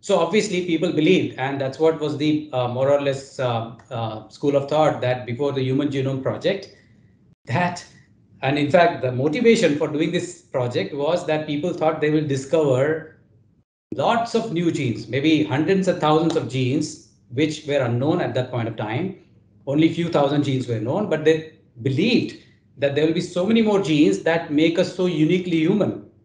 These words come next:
So many, uh, like, genes that give rise to intelligence, our behavior, complex, uh, functions like speech, cognition, et cetera. So that's why there was a, a big race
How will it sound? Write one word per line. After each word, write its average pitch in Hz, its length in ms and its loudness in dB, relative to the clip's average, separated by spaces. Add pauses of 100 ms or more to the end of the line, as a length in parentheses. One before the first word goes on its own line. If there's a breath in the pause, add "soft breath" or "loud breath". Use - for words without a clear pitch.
(440)
So 165 160 2
many, 180 320 0
uh, 139 260 -4
like, 131 360 -4
genes 151 320 2
that 143 340 -4
give 139 120 -2
rise 135 220 0
to 151 160 -8
intelligence, 147 960 0 (640)
our 113 180 -2
behavior, 147 760 2
complex, 147 680 -4 (140)
uh, 127 100 -4
functions 139 400 -4
like 123 220 -4
speech, 156 680 0 (240 soft breath)
cognition, 147 600 2
et 139 140 -6
cetera. - 400 0 (540)
So - 160 0
that's 160 260 4
why 190 140 6
there 185 120 4
was 170 100 4
a, 156 580 -4
a 135 140 -2
big 127 240 0
race 147 480 -2